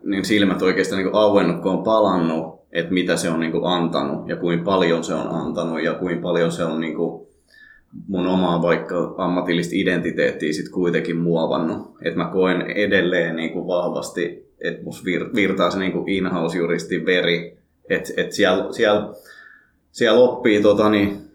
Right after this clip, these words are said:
sitä käytännönläheisyyttä, sitä niinku tekemistä. Pitää elää epätäydellisessä maailmassa, koska hommia tulee paljon ja, ja tietyllä tavalla se juridiikka ei ole se, se keihään kärki. Et, et,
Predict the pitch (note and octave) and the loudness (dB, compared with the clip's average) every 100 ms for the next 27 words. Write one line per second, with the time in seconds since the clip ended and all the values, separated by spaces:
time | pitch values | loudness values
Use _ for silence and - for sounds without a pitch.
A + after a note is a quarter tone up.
0 | _ _ _ _ - - G#2+ F#2+ G2+ A2 | _ _ _ _ -20 -14 -4 0 2 4
1 | G#2 G2 F#2 F2+ F#2 F2+ E2+ E2+ E2 E2+ | 4 4 2 2 2 2 2 2 -2 -4
2 | E2+ F2+ E2+ E2+ E2+ E2+ E2+ G2 F#2 F2 | -4 -2 -2 -2 -2 -4 -4 0 0 0
3 | D#2+ D#2 - - - _ _ F2 F2+ F2+ | 0 -2 -6 -12 -18 _ _ -4 2 4
4 | F#2+ F#2 F2+ F#2 E2+ F2 E2 E2 E2+ E2 | 4 4 4 2 0 2 2 2 0 -4
5 | F2 G2 F2+ E2+ E2+ - - F2 E2 F2+ | -4 -4 -2 0 -2 -4 -6 -4 -2 0
6 | E2+ E2 E2 D#2 C#2 - G2 F2+ E2 D#2 | 0 0 0 -2 -4 -2 0 2 0 -2
7 | E2 - - D#2+ E2 D#2+ D#2+ E2 D#2+ E2 | -8 -12 -6 -2 -2 -2 -4 -4 -2 -2
8 | F#2 E2+ - - - F2 E2+ D2+ D2+ - | -2 -4 -8 -14 -6 -2 -2 -2 -4 -4
9 | E2 E2 E2+ F2+ D#2+ - - E2+ G2 F2+ | -4 -2 -4 -4 -6 -8 -8 -4 0 0
10 | E2+ F2+ F2 G#2+ F#2 F2+ A#2 - - - | 0 -2 -2 0 2 0 -2 -6 -12 -20
11 | - _ - E2+ - F2 - - | -20 _ -6 -6 -2 -4 -4 -10